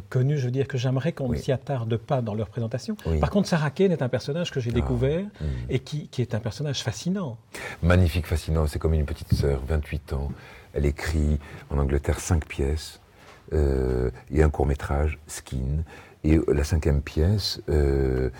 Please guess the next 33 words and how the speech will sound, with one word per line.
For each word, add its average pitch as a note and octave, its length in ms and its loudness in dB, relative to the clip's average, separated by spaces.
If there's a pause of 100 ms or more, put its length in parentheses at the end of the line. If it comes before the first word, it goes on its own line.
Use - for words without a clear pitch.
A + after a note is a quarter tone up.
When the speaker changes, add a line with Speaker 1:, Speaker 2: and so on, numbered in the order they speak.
(340)
Speaker 2:
Anéantie. D#2 800 4 (360)
Euh, G1+ 960 -6
tout - 100 -8
cela E2+ 160 2
se - 100 -2
passe D#2 220 0
dans, C2+ 140 -2
dans A#1+ 160 0
les B1+ 100 0
années C#2 160 2
mille F2 220 6
neuf E2+ 120 4
cent - 160 -2
quatre-vingt-dix-huit, D2+ 520 -2
c'est-à-dire - 340 -6 (140)
hier, F#2 180 -2
Speaker 1:
Tout - 80 0
récent, - 300 -2
oui, D#3 100 -8
oui. D3+ 100 -10
Speaker 2:
tout F2 120 -4
récent, D#2+ 300 -2 (140)
sur D#2 280 0
Margaret D2 500 -2
Thatcher - 540 -4
et - 20 -2
cette - 340 -10
Angleterre C2+ 540 0
né-, C2+ 300 0 (260)
néolibéraliste, C#2+ 1400 2
hein, A#1+ 80 -8 (560)
euh, C2+ 260 0
songe F#2+ 500 2